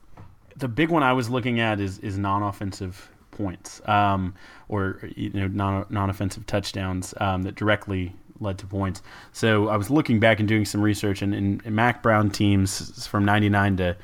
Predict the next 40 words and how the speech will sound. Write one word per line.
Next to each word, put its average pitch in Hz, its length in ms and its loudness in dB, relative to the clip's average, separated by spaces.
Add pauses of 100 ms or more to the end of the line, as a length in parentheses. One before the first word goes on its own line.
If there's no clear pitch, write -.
(260)
twenty 127 260 4
thirteen, 104 720 2 (260)
the - 80 -4
Texas, - 640 2
uh, 107 160 4
defense 127 480 2
and 104 100 2
special 113 340 0
teams 104 420 2 (120)
scored 98 480 2 (440)
eighty-seven 131 840 6
touchdowns, - 680 -2
which 117 160 -4
is 98 100 -4
a 95 80 -4
really, 104 380 2
really 95 200 2
good 113 160 0
number. 98 460 2
Um, 98 260 8
six - 280 -2
point 135 320 2
two 123 180 4
per 110 160 0
season 98 320 2
that 98 140 -2
comes 98 220 0
out 92 240 -2
to, 90 220 -2 (440)
uh, 92 140 2
which 95 180 2
is 92 100 -2
great. 117 340 2 (140)
Charlie 156 380 4
Strong, 117 500 4
in 95 100 0
his 135 200 2
three 98 260 2
years, 87 260 -2
scored 92 540 -4